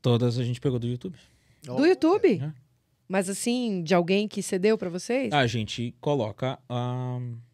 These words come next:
Speaker 2: A fonte.
Speaker 1: a fonte no vídeo.
Speaker 2: Mas chega a
Speaker 1: Né?
Speaker 2: pedir antes pro cara, "Ô, posso usar
Speaker 1: Muitas
Speaker 2: tua
Speaker 1: vezes
Speaker 2: imagem?"
Speaker 1: eu pergunto,
Speaker 2: Aham.
Speaker 1: muitas vezes ninguém responde.
Speaker 2: Certo.
Speaker 1: Mas a gente, e esse vídeo também é um vídeo mais antigo, né?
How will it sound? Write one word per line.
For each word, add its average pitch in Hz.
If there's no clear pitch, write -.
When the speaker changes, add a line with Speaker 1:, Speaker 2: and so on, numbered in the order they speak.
Speaker 2:
A 190
fonte. 170
Speaker 1:
a 135
fonte 139
no 156
vídeo. 147
Speaker 2:
Mas 220
chega 349
a -
Speaker 1:
Né? 294
Speaker 2:
pedir 226
antes 254
pro 202
cara, 214
"Ô, 240
posso -
usar 160
Speaker 1:
Muitas 208
Speaker 2:
tua -
Speaker 1:
vezes 170
Speaker 2:
imagem?" 175
Speaker 1:
eu 151
pergunto, 120
Speaker 2:
Aham. 135
Speaker 1:
muitas 185
vezes 135
ninguém 135
responde. 117
Speaker 2:
Certo. 165
Speaker 1:
Mas 135
a 160
gente, 151
e 143
esse 156
vídeo 147
também 139
é 143
um 143
vídeo 139
mais 131
antigo, 127
né? 90